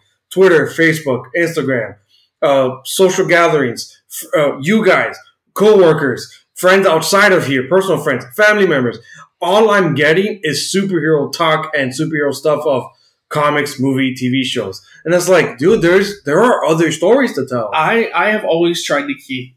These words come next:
Speaker 2: a diverse catalog of
Speaker 1: And I,
Speaker 2: books
Speaker 1: and I
Speaker 2: that
Speaker 1: know
Speaker 2: I've
Speaker 1: that
Speaker 2: read.
Speaker 1: of you.
Speaker 2: Yeah.
Speaker 1: We, we geek out about a bunch of sci-fi stuff.
Speaker 2: You know, so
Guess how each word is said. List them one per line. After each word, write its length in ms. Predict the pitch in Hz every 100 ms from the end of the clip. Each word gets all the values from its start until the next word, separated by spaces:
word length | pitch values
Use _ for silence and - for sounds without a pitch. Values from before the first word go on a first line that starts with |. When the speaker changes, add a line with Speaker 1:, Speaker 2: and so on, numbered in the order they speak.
| 123
Speaker 2:
a 80 |
diverse 840 | 123 120 117 120 120 - - - - - - - _ _ _
catalog 600 | - 131 120 113 110 -
of 60 | - -
Speaker 1:
And 120 | 208
I, 100 | 202
Speaker 2:
books 120 | -
Speaker 1:
and 80 | 196
I 80 | 180
Speaker 2:
that 60 | 160
Speaker 1:
know 100 | 220
Speaker 2:
I've 80 | 294
Speaker 1:
that 140 | 175
Speaker 2:
read. 100 | 147
Speaker 1:
of 80 | 135
you. 140 | 131
Speaker 2:
Yeah. 400 | 131 135 220 190 165
Speaker 1:
We, 160 | 180
we 60 | 226
geek 200 | 226 220
out 100 | 196
about 300 | 175 175 170
a 20 | 139
bunch 260 | 151 220
of 80 | 226
sci-fi 460 | - 147 123 123 117
stuff. 280 | - 117 147
Speaker 2:
You 100 | 143
know, 200 | 127 127
so 500 | - 139 131 120